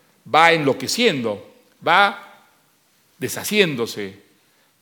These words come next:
va, eh, contrayendo una especie de, eh, de vicio, ah, nefando,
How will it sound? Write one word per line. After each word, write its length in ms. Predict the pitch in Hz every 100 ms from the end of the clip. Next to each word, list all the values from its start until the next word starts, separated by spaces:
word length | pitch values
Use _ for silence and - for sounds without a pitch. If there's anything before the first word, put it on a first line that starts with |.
| 113
va, 800 | 143 156 160 143 123 117 117 _ _ _ -
eh, 420 | 104 104 101 - _
contrayendo 640 | - 120 113 120 147 196 180
una 120 | 160
especie 680 | - - 190 185 - 165 139
de, 600 | 123 117 107 101 95 _ _ _ -
eh, 420 | 95 95 98 98 _
de 180 | 113 123
vicio, 840 | 180 202 170 - 165 160 156 160 -
ah, 340 | 123 127 139 165 - _ _ _
nefando, 1120 | 123 117 185 185 180 156 143 147 151 - _